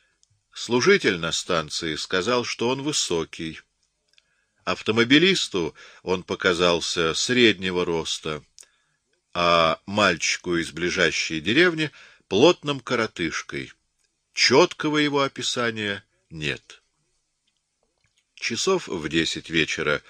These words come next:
он забрал чемодан и уехал на такси в Неаполь. Он очень спешил.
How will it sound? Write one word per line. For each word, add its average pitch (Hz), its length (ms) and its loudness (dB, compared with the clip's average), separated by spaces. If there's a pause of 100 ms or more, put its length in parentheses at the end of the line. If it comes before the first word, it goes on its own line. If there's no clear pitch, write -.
(540)
он 147 160 -2
забрал 82 400 2
чемодан 127 560 4
и - 120 -4
уехал 127 520 0
на 101 140 -6
такси 101 600 -6
в 78 120 -16
Неаполь. 71 500 -6 (580)
Он 92 180 -2
очень 156 280 0
спешил. 73 640 -8